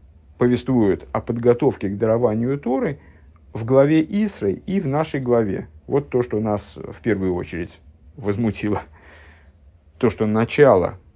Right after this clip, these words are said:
подготовки к дарованию Торы со второго по часть четвертого числа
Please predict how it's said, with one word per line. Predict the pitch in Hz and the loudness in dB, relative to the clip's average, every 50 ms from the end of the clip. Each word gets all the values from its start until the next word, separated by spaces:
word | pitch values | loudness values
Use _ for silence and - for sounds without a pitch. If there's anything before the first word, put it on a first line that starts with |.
| _ _ - | _ _ -6
подготовки | - 104 101 101 107 104 - 113 95 95 - | -4 -4 0 0 0 2 2 0 0 0 -4
к | 92 95 | -8 -4
дарованию | 98 104 104 107 107 98 92 95 98 104 | 0 4 4 4 4 2 0 0 -2 -4
Торы | 101 - 104 90 87 85 85 - _ _ _ _ _ _ | -2 0 0 0 0 -2 -6 -12 _ _ _ _ _ _
со | - - 95 | -10 -10 -8
второго | - - 104 104 107 98 90 87 | -2 0 0 2 2 0 0 -2
по | 85 - - 101 98 95 87 87 87 - - - - | -2 -4 -2 0 2 2 2 2 0 -2 -6 -12 -14
часть | - - 98 87 80 - - _ | -2 0 0 0 0 -4 -12 _
четвертого | - - 101 - 107 101 101 92 92 - 95 92 90 | -10 -10 -8 -6 -2 -2 -2 -2 -2 -4 -6 -6 -6
числа | - - 101 - 107 95 85 80 | -8 -10 -10 -6 -4 -4 -4 -4